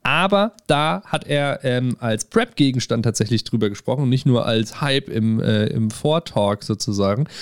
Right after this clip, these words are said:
sondern, ähm, er hat darüber, wir, oder wir haben beide gemeinsam darüber gesprochen, wie bereitet man sowas vor, wie bereitet man sowas vor für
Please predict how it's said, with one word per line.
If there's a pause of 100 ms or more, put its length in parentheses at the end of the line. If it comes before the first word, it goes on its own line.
(160)
sondern,
ähm,
er
hat
darüber,
wir,
oder
wir
haben
beide
gemeinsam
darüber
gesprochen,
wie
bereitet
man
sowas
vor,
wie
bereitet
man
sowas
vor
für